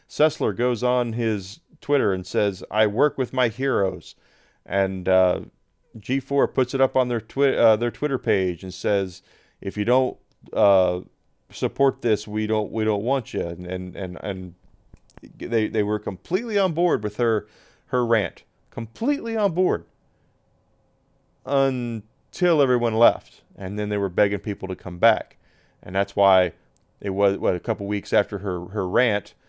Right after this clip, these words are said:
on another show, a couple of guys had Amaranth on there. You know, a Twitch streamer, a pretty infamous, uh, Twitch streamer, known for her, uh, her content, her revealing outfits and that sort of thing. And,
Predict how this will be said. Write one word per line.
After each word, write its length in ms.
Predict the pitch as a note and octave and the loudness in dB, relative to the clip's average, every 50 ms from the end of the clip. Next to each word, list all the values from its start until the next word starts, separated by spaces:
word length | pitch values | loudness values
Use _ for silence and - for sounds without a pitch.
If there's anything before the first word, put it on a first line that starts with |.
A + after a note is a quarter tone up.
| _ _ _ - | _ _ _ -14
on 120 | - F#2+ | -12 -10
another 240 | G2 G#2 G2+ G2+ F2+ | -4 -2 -2 -2 -2
show, 520 | - - - C#3 C3+ A#2+ A2 A2 A2+ A2 _ _ _ _ _ _ _ _ _ | -6 -4 0 2 4 4 4 2 0 -2 _ _ _ _ _ _ _ _ _
a 40 | _ | _
couple 180 | - A#2+ - G#2 | -4 -2 -2 -2
of 60 | - | 2
guys 240 | - G#2 A2 A2 - | 4 4 4 4 2
had 100 | B2 A2 | 4 4
Amaranth 480 | A2+ C3+ D#3+ D3 A#2 G2 F#2 F2 _ | 6 4 4 2 0 -2 -2 -4 _
on 180 | F#2 F2 E2 E2 | -6 -6 -6 -10
there. 220 | E2 - - - _ _ _ _ _ - | -14 -16 -16 -18 _ _ _ _ _ -16
You 60 | F#2 | -14
know, 120 | F2+ F2+ | -12 -12
a 20 | F2 | -14
Twitch 260 | - - A2+ G#2 - | -8 -8 -8 -8 -8
streamer, 460 | - - G#2+ G2 F2+ - A2 A#2 A2+ _ _ _ - | -10 -6 -6 -6 -4 -4 -8 -8 -8 _ _ _ -16
a 80 | - G2 - - - _ | -16 -16 -16 -20 -20 _
pretty 240 | _ - A#2 A2 F2 | _ -4 -4 -4 -4
infamous, 480 | G#2+ G#2 F#2+ - G2+ G2+ G2 - - - - _ _ | -4 -8 -8 -8 -10 -10 -10 -10 -16 -20 -20 _ _
uh, 180 | G#2 G#2 G2 F2+ | -2 -2 -2 -2
Twitch 260 | - - A2+ - - | -4 -8 -10 -10 -10
streamer, 380 | - - G2+ F#2 G2 B2 D3+ | -10 -8 -8 -8 -8 -10 -10
known 240 | C3+ G#2 G2 G2 G2 | -6 -4 -4 -4 -6
for 280 | F#2+ _ - G#2 G2 F#2+ | -8 _ -6 -4 -4 -4
her, 340 | E2 G2 F#2+ F#2+ F#2 F#2 F#2 | -4 -4 -4 -2 -2 0 0
uh, 120 | F#2 - - _ _ _ _ _ _ _ _ _ _ | -2 -2 -4 _ _ _ _ _ _ _ _ _ _
her 100 | _ G#2 | _ -16
content, 460 | - - A#2+ G#2+ G2+ F#2+ - G2+ A2 | -10 -4 -4 -4 -2 -2 -4 -6 -6
her 80 | A2 B2+ | -6 -6
revealing 480 | G#2 G2+ F#2 F#2 G2+ G2+ G2 F#2+ F#2+ F#2 | -6 -6 -4 -2 -2 -2 -2 -2 -2 -2
outfits 380 | F#2 F#2 - - G#2 G2+ - | -4 -4 -2 -4 -6 -6 -6
and 80 | - G2 | -6 -6
that 120 | F#2+ F#2+ | -6 -6
sort 200 | - - G#2 F#2+ | -6 -6 -6 -6
of 60 | F2+ | -6
thing. 300 | - - G2 F#2 G#2 C3 | -6 -6 -8 -6 -6 -8
And, 140 | C#3 G#2 E2+ | -10 -12 -14